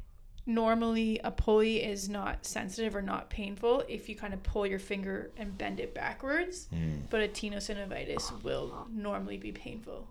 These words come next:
Speaker 1: with that kind of loading 'cause that creates a lot of compression.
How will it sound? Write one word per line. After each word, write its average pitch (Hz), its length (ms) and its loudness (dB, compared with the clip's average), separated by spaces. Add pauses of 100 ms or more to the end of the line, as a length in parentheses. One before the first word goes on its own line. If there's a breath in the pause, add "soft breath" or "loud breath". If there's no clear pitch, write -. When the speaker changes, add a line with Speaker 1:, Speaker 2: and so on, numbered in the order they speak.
Speaker 1:
with 107 160 -6
that 127 200 -6
kind - 220 -4
of - 80 -2
loading 240 400 -4
'cause - 100 -8
that - 180 -4
creates 208 240 -4
a 202 40 -6
lot 202 200 -4
of 196 80 -8
compression. - 640 -10